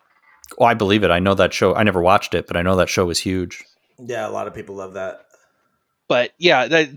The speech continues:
Speaker 3: that's neither <laughs> here nor there. But, um, you know, it's, I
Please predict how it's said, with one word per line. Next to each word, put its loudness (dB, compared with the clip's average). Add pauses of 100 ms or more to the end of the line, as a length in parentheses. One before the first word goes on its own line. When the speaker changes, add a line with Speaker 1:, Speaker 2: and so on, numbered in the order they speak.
(760)
Speaker 3:
that's 0
neither -2
<laughs> -
here 2
nor 2
there. 2
But, 2
um, 2 (300)
you 0
know, 4
it's, -8 (840)
I 2